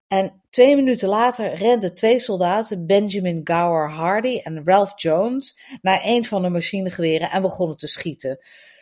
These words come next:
Ze werden al snel overmeesterd door een grote groep Japanners, eh, want meer dan duizend mensen namen aan de ontsnapping deel. En de helft lukte het ook echt om buiten het kamp te komen.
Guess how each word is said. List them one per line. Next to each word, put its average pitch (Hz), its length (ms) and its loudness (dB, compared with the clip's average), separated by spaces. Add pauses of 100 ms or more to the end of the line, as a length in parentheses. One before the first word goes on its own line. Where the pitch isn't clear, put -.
(140)
Ze - 160 -8
werden 226 240 6
al 202 100 4
snel 226 440 2
overmeesterd 190 800 2
door 175 180 2
een 165 80 -2
grote 208 580 0
groep 180 260 -6
Japanners, 170 960 -2 (360)
eh, 180 200 4
want 180 300 2
meer 214 340 4
dan 180 360 2
duizend 202 760 2
mensen 196 420 -4
namen 147 340 -6
aan 147 160 -8
de 143 60 -8
ontsnapping 143 640 -8
deel. 143 420 0 (180)
En 175 140 -2
de 170 60 0
helft 202 460 0
lukte 208 360 2
het 160 120 -6
ook 180 140 -4
echt 175 260 -8
om 175 220 -4
buiten 156 400 0
het - 120 -10
kamp 226 280 -4
te - 100 -20
komen. 135 460 0